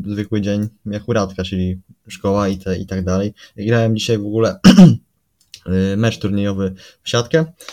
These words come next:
i, kurde, takie serwy przyjmowałem mocne, że aż takiego siniaka, mm, pomiędzy tutaj, y,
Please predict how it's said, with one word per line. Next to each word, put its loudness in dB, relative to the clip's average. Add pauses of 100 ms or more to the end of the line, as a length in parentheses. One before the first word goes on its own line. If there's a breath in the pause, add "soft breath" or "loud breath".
(220 loud breath)
i, -4
kurde, -2
takie -6
serwy 2
przyjmowałem -2
mocne, -2
że -4
aż -8
takiego -4 (120)
siniaka, -4 (340)
mm, -6
pomiędzy -6
tutaj, -6 (300)
y, -4